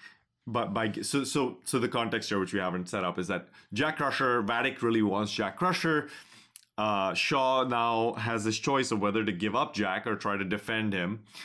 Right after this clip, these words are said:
And Shaw says, "Let's, let's give him up. He's a con man. He's a criminal. Like, I have to save five hundred people. Like, if I have to give up this one dude out who I saved from outside of Federation space,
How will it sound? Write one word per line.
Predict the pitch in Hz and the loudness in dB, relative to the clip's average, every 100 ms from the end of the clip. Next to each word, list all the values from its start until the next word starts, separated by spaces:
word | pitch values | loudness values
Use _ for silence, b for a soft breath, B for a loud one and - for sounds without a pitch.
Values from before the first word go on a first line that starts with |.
| B B B | B B B
And | 131 123 | -6 -2
Shaw | - 156 | 0 0
says, | 165 170 156 | 2 0 0
"Let's, | 175 - - | -2 -4 -8
let's | 135 139 | -8 -4
give | 143 160 | 0 2
him | 202 | 4
up. | 196 190 | 2 2
He's | 127 | 0
a | 135 | 0
con | 135 147 160 | 0 0 2
man. | 160 160 | 0 0
He's | 139 101 | 2 0
a | |
criminal. | - 165 175 160 156 151 B B B | 2 4 4 4 2 0 B B B
Like, | 113 113 - | -2 0 0
I | 117 156 | 2 2
have | 165 | 2
to | 165 | -2
save | - 151 160 | -2 2 2
five | 170 131 139 135 | 2 2 2 2
hundred | 143 135 131 | 0 0 2
people. | 180 185 156 104 101 | 2 2 2 2 2
Like, | 113 113 | 2 0
if | 117 | -2
I | 131 | -2
have | 127 | -2
to | |
give | 127 127 | -2 0
up | 135 | 0
this | 131 107 | -2 -2
one | 92 110 139 123 | 0 0 0 2
dude | 131 123 98 | 6 6 6
out | 98 107 - | 4 0 0
who | 127 120 | 2 2
I | 117 117 | 2 0
saved | - - 135 131 - | -4 -4 0 0 0
from | 123 110 | -4 0
outside | 107 110 - 135 147 | 0 0 0 0 0
of | 143 | -2
Federation | 127 113 117 123 123 113 | 0 2 2 2 0 -2
space, | - - 139 104 104 | -2 -2 2 0 -2